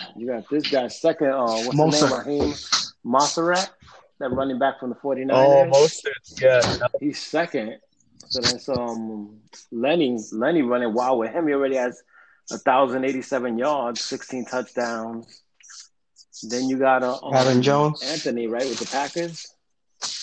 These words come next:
Speaker 3: Mm-hmm.
Speaker 1: Yeah, Aaron Jones already got eight hundred eighty-three, seventeen touchdowns.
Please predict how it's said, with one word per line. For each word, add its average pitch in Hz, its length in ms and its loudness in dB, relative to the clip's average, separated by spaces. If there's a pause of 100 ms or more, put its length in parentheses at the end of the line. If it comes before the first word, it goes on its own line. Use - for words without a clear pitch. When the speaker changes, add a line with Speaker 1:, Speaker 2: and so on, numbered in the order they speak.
(600)
Speaker 3:
Mm-hmm. 131 300 -6 (600)
Speaker 1:
Yeah, 123 420 0
Aaron 127 240 -2
Jones 147 300 2
already 120 220 -2
got 117 200 -2
eight 135 200 -4
hundred 127 340 -4
eighty-three, 127 460 -2
seventeen 131 560 -4
touchdowns. 127 720 -6